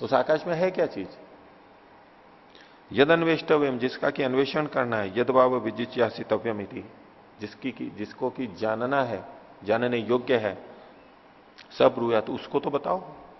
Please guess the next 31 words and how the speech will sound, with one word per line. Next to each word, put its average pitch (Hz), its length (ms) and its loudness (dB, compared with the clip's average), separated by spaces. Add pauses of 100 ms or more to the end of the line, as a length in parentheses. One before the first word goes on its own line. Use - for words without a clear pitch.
(400)
वो 117 80 -8
है 143 180 2
क्या 156 160 0
चीज? 101 320 -8 (1600)
क्योंकि 101 240 -2
जब 156 180 2
ये 160 180 0
कहा 123 280 2
गया 110 240 2
कि 139 140 -4
आप 131 260 4
उसके 139 300 -4
अंदर 110 480 0
वे-, 113 400 -4
पुंडरीक 135 560 -2
वेश्म 120 560 -4
में 120 400 -4
जो 123 160 2
आकाश 123 560 2
है, 135 80 0
उसमें 160 380 -2
जो 185 120 6
विद्यमान 160 500 2
है, 156 60 0
उसको 147 240 -4
खोजो। 90 340 -2
भाई, 117 280 -6
वो 143 120 0
जो 135 220 0
कौन 151 280 -2
है, 139 160 -8